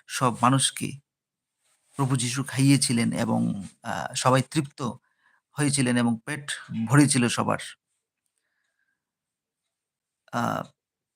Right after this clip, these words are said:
এইগুলো মানে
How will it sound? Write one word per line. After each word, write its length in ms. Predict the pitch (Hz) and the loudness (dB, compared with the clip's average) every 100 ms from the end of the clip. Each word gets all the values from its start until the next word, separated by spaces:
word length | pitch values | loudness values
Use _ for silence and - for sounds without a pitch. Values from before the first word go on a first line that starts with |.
| _ _ _ _ _ - - | _ _ _ _ _ 0 6
এইগুলো 3000 | 170 190 202 - - _ _ _ _ _ _ _ _ _ _ _ _ _ _ _ _ _ _ - 123 135 170 131 139 247 240 | 8 8 6 2 -6 _ _ _ _ _ _ _ _ _ _ _ _ _ _ _ _ _ _ -16 -2 4 6 6 4 0 -2
মানে 320 | - 117 107 | 0 2 0